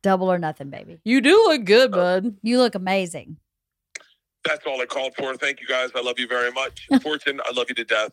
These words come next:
Speaker 2: I
Speaker 3: I hope
Speaker 2: love
Speaker 3: you
Speaker 2: you,
Speaker 3: guys
Speaker 2: bud.
Speaker 3: have
Speaker 2: My,
Speaker 3: fun.
Speaker 2: I totally am. My brother's coming to your show in, uh, Charlotte. He's pumped.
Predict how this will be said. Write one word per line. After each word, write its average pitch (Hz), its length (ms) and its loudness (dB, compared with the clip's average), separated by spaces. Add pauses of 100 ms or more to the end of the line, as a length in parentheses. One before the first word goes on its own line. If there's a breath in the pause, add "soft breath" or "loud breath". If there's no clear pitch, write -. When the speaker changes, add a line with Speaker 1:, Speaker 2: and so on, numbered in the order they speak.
(100)
Speaker 2:
I 202 60 4
Speaker 3:
I - 40 8
hope 233 80 6
Speaker 2:
love 277 120 6
Speaker 3:
you 285 60 0
Speaker 2:
you, 269 60 0
Speaker 3:
guys 220 40 -2
Speaker 2:
bud. 254 80 6
Speaker 3:
have 254 100 4
Speaker 2:
My, 254 200 4
Speaker 3:
fun. - 120 -6
Speaker 2:
I 262 140 4
totally 285 480 2
am. 302 160 2
My 254 80 4
brother's 262 440 4
coming 247 260 -2
to 240 60 2
your 226 120 2
show 233 420 2
in, 208 260 2
uh, 190 340 6
Charlotte. 214 520 4
He's 220 140 -4
pumped. 220 680 -2